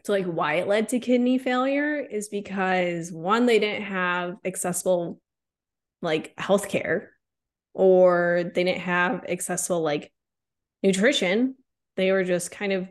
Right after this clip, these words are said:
eating whatever they could afford, or genetics. I've had so many patients, and I'm not gonna say, like, diabetes and hy-, there are other causes besides diabetes and hypertension where they've had, like, other very, like,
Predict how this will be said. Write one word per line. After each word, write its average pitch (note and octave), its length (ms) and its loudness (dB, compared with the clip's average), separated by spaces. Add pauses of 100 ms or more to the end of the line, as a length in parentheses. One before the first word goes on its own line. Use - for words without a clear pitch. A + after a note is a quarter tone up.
(240)
eating G#3 280 2
whatever G3 300 -2
they F#3 100 -2
could F#3 140 -10
afford, G#3+ 580 -2 (680)
or F#3+ 540 0
genetics. A#3+ 720 -6 (180)
I've A3+ 240 -2
had B3+ 460 0 (680)
so - 380 0
many B3+ 340 2
patients, A#3+ 840 -6 (460)
and A#3 140 2
I'm A#3 200 2
not C4+ 140 2
gonna A3+ 160 0
say, G3 160 2
like, F3 160 -2
diabetes F3 760 -4
and E3 100 -8
hy-, D#3+ 220 -10
there G#3+ 120 6
are G#3+ 80 6
other B3 160 6
causes G3 380 0
besides E3 360 -6
diabetes D3+ 460 -6
and E3 80 -6
hypertension E3+ 440 -8
where F3+ 120 2
they've F#3 200 6
had, F#3+ 220 2
like, B2+ 280 -4
other A3+ 520 6 (600)
very, B3 400 6
like, G3 320 4